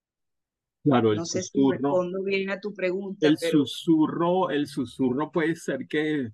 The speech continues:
Speaker 1: que sí nos conecte a, a lo poético, eh, porque yo siempre he sentido en tu obra que debajo de la, de la, digamos que de la estructura geométrica o abstracta se esconde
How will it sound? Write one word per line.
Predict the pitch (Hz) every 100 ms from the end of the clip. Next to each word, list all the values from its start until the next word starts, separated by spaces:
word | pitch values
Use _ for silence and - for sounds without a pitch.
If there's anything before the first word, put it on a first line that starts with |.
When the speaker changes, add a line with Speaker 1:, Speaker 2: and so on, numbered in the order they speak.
| _ _ _
Speaker 1:
que | 143
sí | 127 - 120
nos | 120
conecte | - 143 113 104 - 127 127
a, | 131 120 98
a | 113
lo | 107
poético, | 90 104 101 95 120 110 - 123 _ _ _ _ _
eh, | 127 117 110 104 101 101 - _
porque | 135 123
yo | 117 120
siempre | - 127 131
he | 147
sentido | - 143 131 131
en | 139
tu | 139 135
obra | 113 113 117 120
que | - 120
debajo | 113 104 101 - 120 120
de | 120 123
la, | 113 107 104 98 95 92 _ _ _ _ _ _ -
de | 110 110
la, | 101 98 95 95 92 90 90 _ _ - - _ _ _
digamos | - 101 101
que | - 120
de | 110
la | 104
estructura | - 104 101 - 110 110 123
geométrica | 117 135 107 107 92 113 123 127 123 110 _ _ _ _
o | 123
abstracta | 110 - - 110 104 - 123 120
se | -
esconde | 117 - 123 113 107 120 123